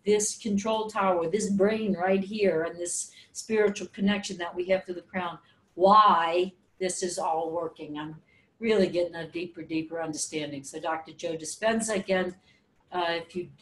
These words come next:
are not familiar with him, just look him up, on YouTube.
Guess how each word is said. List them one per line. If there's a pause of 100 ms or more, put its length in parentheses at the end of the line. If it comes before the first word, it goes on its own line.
are
not
familiar
with
him,
just
look
him
up, (320)
on
YouTube.